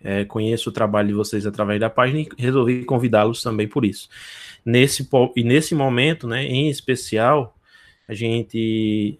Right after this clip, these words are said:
atual-, nesse, nesse instante, estamos gravando aqui em março, início do mês de março, você que está nos ouvindo talvez esteja ouvindo um pouco depois, quem sabe, mas estamos tratando ainda de um momento de ensino remoto, ainda estamos no dois mil e vinte que começou,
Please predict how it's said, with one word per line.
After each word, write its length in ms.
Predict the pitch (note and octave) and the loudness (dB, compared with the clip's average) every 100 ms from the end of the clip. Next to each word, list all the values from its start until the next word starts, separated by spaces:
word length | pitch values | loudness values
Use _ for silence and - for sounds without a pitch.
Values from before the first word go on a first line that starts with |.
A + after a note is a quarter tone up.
| _ - | _ -6
atual-, 440 | F#2+ - A#2 A2 | -4 0 0 0
nesse, 380 | A#2 A#2+ B2+ - | 2 2 2 0
nesse 240 | A#2 A#2 C3 | -2 0 0
instante, 540 | - - A#2 B2+ B2 | -2 0 2 2 -2
estamos 260 | - A2+ G#2+ | -6 -4 2
gravando 440 | G#2+ G#2+ G#2+ G#2+ | 4 4 2 0
aqui 320 | G2+ A2 A2 - | 0 0 -2 -2
em 120 | G#2+ | 0
março, 500 | G2+ A2 B2+ C3+ A2+ | 2 4 2 0 -4
início 400 | G#2+ B2 C3+ A2+ | -2 0 -2 -2
do 100 | A2+ | 0
mês 180 | G#2+ G#2 | 0 0
de 60 | |
março, 440 | F#2+ A2 C3 C#3 A#2 | 0 2 2 -2 -8
você 200 | G#2+ G#2 | -8 -8
que 60 | |
está 160 | - B2 | -4 -2
nos 180 | G#2+ G2+ | 0 0
ouvindo 300 | G2+ G#2+ G2+ | 0 -2 -2
talvez 380 | G#2 G2 G#2 | -2 0 0
esteja 340 | G2+ - G2 G2+ | -2 0 2 2
ouvindo 280 | G2 G2+ F#2 | 2 -2 -2
um 40 | |
pouco 240 | - G#2 | -4 -4
depois, 580 | - - C3+ D3 D3 C3 | -4 -2 6 8 8 4
quem 160 | - G2 | -4 -8
sabe, 460 | - A#2+ C3 C#3 - - - - - | 0 2 2 -2 -8 -20 -18 -20 -6
mas 300 | B2+ C3 C#3 | 2 4 4
estamos 420 | C#3+ - C#3+ D3 | 0 0 0 0
tratando 580 | - D3 C3+ C#3+ D3 D3 | 2 0 2 0 0 2
ainda 680 | D3 C3+ C#3 D#3+ E3 F3 F3 - | 4 4 4 2 2 0 -2 -8
de 120 | C3 | -2
um 60 | C#3 | 0
momento 500 | C#3 B2+ A#2+ C3 B2+ | 0 0 0 -2 -4
de 120 | C3+ | -4
ensino 340 | B2+ - B2+ | -4 -4 -2
remoto, 460 | B2+ B2+ G#2+ G#2 A2 | 0 0 0 -2 -4
ainda 160 | B2 | -4
estamos 640 | B2 - B2+ C3+ C#3+ C#3 B2+ | -4 -2 2 4 2 0 0
no 200 | C3 C3 | 2 4
dois 220 | B2+ B2 | 4 4
mil 120 | B2 | 4
e 80 | A#2+ | 2
vinte 380 | G#2 B2 B2+ - | 2 2 0 -4
que 140 | A2+ | -6
começou, 720 | - A#2 A2 - A#2 B2 B2+ | -2 0 0 0 2 2 -2